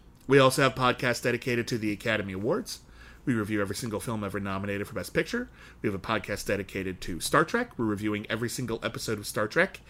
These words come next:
in order. And we do commentary tracks. We do, uh, hangouts on Discord. We do weekly trivia nights. We have another one coming up next week.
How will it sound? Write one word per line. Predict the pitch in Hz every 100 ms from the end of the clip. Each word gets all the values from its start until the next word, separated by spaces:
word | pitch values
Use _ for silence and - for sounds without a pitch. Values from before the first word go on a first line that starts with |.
| - -
in | 170 135
order. | - 113 107 156 240 - - - - - - - - - - - - -
And | 139 156
we | 156
do | 165
commentary | 170 170 170 175 165
tracks. | 165 180 214 269 -
We | 113
do, | 107 107
uh, | - 107 98
hangouts | 92 156 175 175 -
on | 120 107
Discord. | 156 185 - 214 233 247
We | 151 101
do | 107 92 95 - -
weekly | - 147 123
trivia | 98 151 156 208
nights. | 196 196 240
We | 151
have | 110
another | 101 104
one | 104 101
coming | - 107 101
up | 95
next | 98 92 -
week. | 254 -